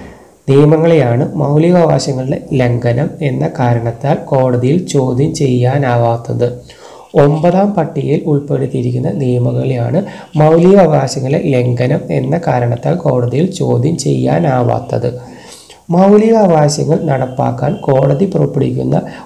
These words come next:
ഉത്തരവാണ് റിട്ടുകൾ. മൗലികാവകാശങ്ങൾ നടപ്പാക്കാൻ കോടതി പ്രവർ-, പുറപ്പെടുവിക്കുന്ന ഉത്തരവാണ് റിട്ടുകൾ. റിട്ട് അധികാരം ഉള്ളത് ഏതൊക്കെ കോടതികൾക്കാണ്?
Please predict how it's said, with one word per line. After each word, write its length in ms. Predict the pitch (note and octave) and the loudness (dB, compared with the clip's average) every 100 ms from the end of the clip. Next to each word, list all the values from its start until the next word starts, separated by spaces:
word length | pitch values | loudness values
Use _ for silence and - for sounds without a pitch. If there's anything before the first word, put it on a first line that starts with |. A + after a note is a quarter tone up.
| - | 0
ഉത്തരവാണ് 1040 | C#3+ C#3+ D#3 E3 D3 B2+ C#3 - - C#3+ | 0 2 2 4 2 2 0 -2 -2 0
റിട്ടുകൾ. 680 | B2+ B2+ - B2+ B2+ A#2+ - - - - _ D3+ | 0 0 2 4 4 0 -2 -14 -20 -20 _ 0
മൗലികാവകാശങ്ങൾ 1080 | C#3+ F3 G#3+ A3+ F#3+ D#3+ C#3+ - C3 D3 A#3+ | 4 6 6 6 6 4 2 2 -2 0 0
നടപ്പാക്കാൻ 720 | D3 C#3 - C#3+ C3 C#3 D#3+ | 0 -2 0 0 0 0 -4
കോടതി 600 | - D#3+ C#3 C#3+ D3 F#3 | 0 4 6 4 4 2
പ്രവർ-, 480 | F#3 C#3+ B2+ B2 - _ _ _ _ - | 2 0 -2 -6 -18 _ _ _ _ 2
പുറപ്പെടുവിക്കുന്ന 960 | D3+ E3 - E3 C#3+ C3 B2+ D3+ G3+ - - - - | 4 4 4 4 4 2 0 0 -4 -8 -20 -16 -2
ഉത്തരവാണ് 960 | D3 - F3 F3+ D3 - D3+ F#3+ - | -2 2 2 4 2 2 0 -2 0
റിട്ടുകൾ. 760 | D3 - - D3 A#2+ B2 - - - - - - - | 0 0 0 0 2 0 -2 -10 -14 -18 -20 -14 0
റിട്ട് 240 | E3 F3 G#3+ | 0 2 0
അധികാരം 520 | F#3+ F3+ C#3+ D#3+ A3+ | 0 0 0 0 0
ഉള്ളത് 280 | C#3+ C3+ G3 | -2 -2 -2
ഏതൊക്കെ 580 | - D3 C3 C3+ - E3+ | 0 0 0 -2 -4 -4
കോടതികൾക്കാണ്? 840 | D3+ C#3 B2 A#2+ A#2+ - A#2 | 0 0 2 2 0 0 -2